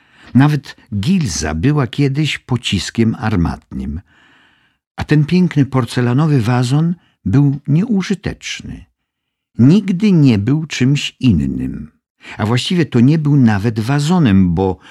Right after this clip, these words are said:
nie można było do niego nalewać wody ani wkładać kwiatów. Był piękny sam w sobie, bez kwiatów.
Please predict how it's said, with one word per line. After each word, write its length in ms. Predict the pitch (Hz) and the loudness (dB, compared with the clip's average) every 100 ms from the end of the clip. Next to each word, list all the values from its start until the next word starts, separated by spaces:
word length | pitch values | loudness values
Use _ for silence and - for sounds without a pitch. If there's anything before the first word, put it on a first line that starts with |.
| - - | -10 0
nie 160 | 101 | 2
można 360 | 95 95 101 120 | 2 0 0 0
było 320 | 104 104 117 | 0 2 2
do 100 | 120 | 2
niego 260 | 117 120 131 | 0 0 0
nalewać 440 | 131 139 139 104 | 0 0 0 -2
wody 500 | 78 85 82 78 143 - - - | -2 -4 -4 -2 -2 -4 -18 -12
ani 220 | - 131 | -2 2
wkładać 760 | 143 - - 110 107 131 - _ | 2 -2 -4 -2 -2 -4 -8 _
kwiatów. 840 | - - 160 131 - - - - _ _ _ _ _ _ _ | -12 -6 -4 -4 -10 -20 -20 -20 _ _ _ _ _ _ _
Był 180 | - 143 | 2 2
piękny 580 | - 196 208 208 - 175 | 2 0 0 -2 0 0
sam 400 | - 123 131 139 | 0 0 0 -2
w 80 | - | -6
sobie, 640 | - - 87 62 67 76 _ _ - | -10 -8 -8 -8 -12 -12 _ _ -8
bez 240 | 180 - | -6 -6
kwiatów. 720 | - - 62 - - - - | -6 -10 -10 -14 -20 -20 -20